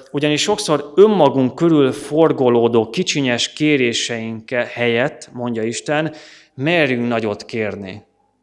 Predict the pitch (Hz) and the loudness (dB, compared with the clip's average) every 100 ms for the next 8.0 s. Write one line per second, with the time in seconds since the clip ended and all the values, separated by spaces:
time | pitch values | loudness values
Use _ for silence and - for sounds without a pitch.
0 | _ _ _ _ _ _ - 135 123 123 | _ _ _ _ _ _ -2 0 2 0
1 | 95 147 127 - 113 120 110 110 107 110 | -2 -4 -4 -4 -6 -6 -4 -6 -4 -4
2 | 107 110 123 107 107 - 110 107 107 101 | -4 -6 -8 -6 -6 -8 -12 -12 -12 -12
3 | - - 127 - 220 175 - 180 - 165 | -16 -20 -12 -2 0 0 -2 -6 -6 -6
4 | 156 160 160 190 156 123 127 120 135 131 | -4 -6 -4 -2 -2 -2 -4 -4 -4 -4
5 | 120 - 143 131 120 117 117 123 123 - | -6 -6 -4 -4 -4 -4 -4 -4 -6 -20
6 | - - 123 - 170 170 127 117 - 143 | -20 -14 -10 -6 -6 -6 -6 -6 -6 -4
7 | 131 120 - 117 117 131 135 151 160 | -2 -2 -4 -8 -8 -6 -6 -4 -4